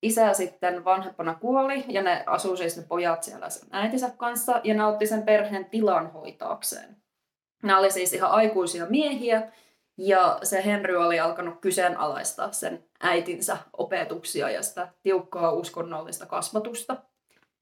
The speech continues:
Ja tää Ed taas suorastaan ihannoi,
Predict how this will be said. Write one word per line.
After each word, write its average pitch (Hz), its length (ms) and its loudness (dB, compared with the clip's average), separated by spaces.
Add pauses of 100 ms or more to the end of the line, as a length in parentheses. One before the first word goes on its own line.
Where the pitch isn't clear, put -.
(160)
Ja 175 80 0
tää 180 340 0
Ed 277 300 2 (200)
taas 170 480 -2 (120)
suorastaan 185 720 0
ihannoi, 165 680 -2